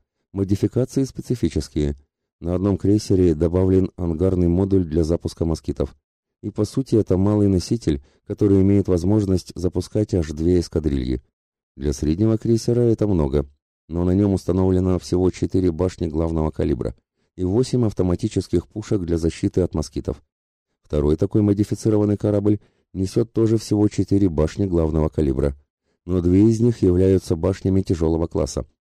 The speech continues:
и имеют отношение к линейному крейсеру "Империи". Автоматических пушек тоже всего шесть. По всем выводам, это весьма сомнительные модификации,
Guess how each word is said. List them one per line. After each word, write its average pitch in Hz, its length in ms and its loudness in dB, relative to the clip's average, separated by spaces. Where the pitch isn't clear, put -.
и 85 160 0
имеют 90 300 2
отношение 92 640 0
к - 120 -8
линейному 85 520 0
крейсеру 82 480 0
"Империи". 64 500 0
Автоматических 104 800 0
пушек - 380 -4
тоже 85 260 0
всего 90 280 -2
шесть. - 320 -6
По 101 100 -8
всем 98 300 0
выводам, 104 560 4
это 90 180 -4
весьма 98 440 0
сомнительные 92 680 0
модификации, 69 800 -4